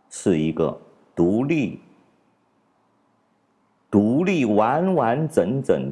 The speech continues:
独立的国家。我们是用谎言和意淫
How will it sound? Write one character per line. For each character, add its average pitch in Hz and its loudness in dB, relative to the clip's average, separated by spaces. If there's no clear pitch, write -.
独 87 0
立 110 -4
的 - -6
国 67 -2
家。 67 -8
我 139 4
们 180 0
是 190 -2
用 156 2
谎 85 0
言 107 0
和 151 0
意 156 -2
淫 104 -2